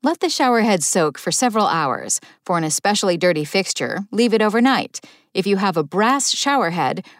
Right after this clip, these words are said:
remove it from the vinegar after thirty minutes, as any longer than this could damage the finish, and skip this method on nickel-coated shower heads. After several hours, untie the bag and remove it from the shower head. Pour the vinegar down the shower drain.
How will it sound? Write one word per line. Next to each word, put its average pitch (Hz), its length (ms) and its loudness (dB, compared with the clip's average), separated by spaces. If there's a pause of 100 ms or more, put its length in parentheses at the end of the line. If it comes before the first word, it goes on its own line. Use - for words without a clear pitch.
remove 254 320 4
it 381 100 2
from 285 160 2
the 247 80 4
vinegar 220 380 0
after 175 300 -2
thirty 262 320 2
minutes, 226 480 0 (260)
as 151 140 -4
any 165 200 -2
longer 185 380 2
than 156 160 -2
this 139 240 -2
could 185 220 -4
damage 185 420 -2
the 160 80 -12
finish, - 540 -2 (200)
and 226 220 0
skip - 320 -2
this - 220 -2
method 160 400 -2
on 185 240 0
nickel-coated 165 680 -2
shower 165 340 0
heads. - 440 -6 (540)
After 190 260 -2
several 185 320 0
hours, 165 560 0
untie 294 380 0
the 208 120 0
bag 175 380 0
and 220 180 0
remove 311 320 2
it 214 160 2
from 190 160 -2
the 190 80 -2
shower 240 340 0
head. 160 340 -4 (380)
Pour 359 200 0
the 320 80 0
vinegar 220 400 0
down 160 240 -2
the 165 60 -6
shower 160 320 -2
drain. 208 400 -2